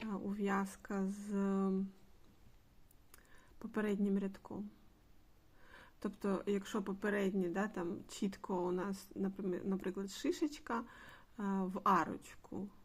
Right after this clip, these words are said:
всюди, да, і між ними по дві петлі, ну, дуже легко в'язалось, то тут у нас, е, дуже прості елементи: стовпчик без накиду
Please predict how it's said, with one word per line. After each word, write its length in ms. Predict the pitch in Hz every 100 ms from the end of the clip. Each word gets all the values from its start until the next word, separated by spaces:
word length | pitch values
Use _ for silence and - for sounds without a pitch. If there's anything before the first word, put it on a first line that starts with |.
| - - - -
всюди, 460 | - 202 202 196
да, 220 | 208 220 226
і 100 | 196
між 240 | 202 202
ними 300 | 214 226 214
по 120 | 190 175
дві 220 | 208 202
петлі, 440 | 202 - - 208 240
ну, 180 | 208
дуже 320 | 185 208 208 175
легко 480 | 156 190 - -
в'язалось, 600 | 202 202 202 - - 226 - - - - - -
то 120 | 220
тут 280 | 220 240 233
у 100 | 233
нас, 520 | 220 220 214 - - -
е, 200 | - 208
дуже 300 | 196 208 202
прості 360 | 202 208 202 220
елементи: 560 | 208 214 302 403 320 214
стовпчик 800 | - - 190 185 - - 269 -
без 400 | 277 269 262 254
накиду 760 | 254 254 262 - 254 233 254